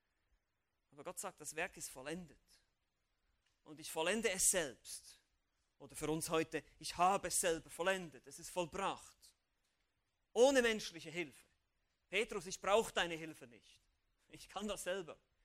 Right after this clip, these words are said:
Ich bin Gott." Seht ihr, wie, wie das immer wieder rauskommt hier? Aus diesem Evangeliumsbericht von Johannes. Aber so ist es auch heute.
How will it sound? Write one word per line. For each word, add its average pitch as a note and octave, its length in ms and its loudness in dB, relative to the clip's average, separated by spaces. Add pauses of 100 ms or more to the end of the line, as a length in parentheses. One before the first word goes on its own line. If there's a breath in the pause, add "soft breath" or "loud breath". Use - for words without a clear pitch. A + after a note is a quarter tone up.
(160)
Ich - 140 -18
bin G3 140 -6
Gott." - 420 -2 (840)
Seht F3 200 -10
ihr, E3+ 100 -8
wie, D3 200 -8
wie D3 80 -18
das D3+ 160 -8
immer A3+ 180 -2
wieder E3+ 240 -4 (260)
rauskommt E3+ 640 -4
hier? B2+ 240 -20 (1080)
Aus D3+ 180 -14
diesem C#3 380 -14 (120)
Evangeliumsbericht C#3 1000 -10
von B2+ 220 -18
Johannes. A#2+ 600 -14 (3000)
Aber C3+ 120 -20
so E3+ 80 -8
ist F#3+ 140 -6
es E3+ 80 -10
auch E3 160 -10
heute. E3+ 300 -12